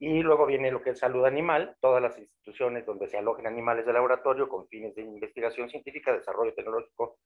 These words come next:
o innovación, pruebas y enseñanza, deberán implantar programas sanitarios para la prevención de enfermedades.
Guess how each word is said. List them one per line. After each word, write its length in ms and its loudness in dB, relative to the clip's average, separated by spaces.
o 140 6
innovación, 760 4
pruebas 460 4
y 120 -6
enseñanza, 800 -2
deberán 540 6
implantar 540 0
programas 360 2
sanitarios 420 -4
para 180 4
la 100 0
prevención 340 -6
de 60 -8
enfermedades. 640 -2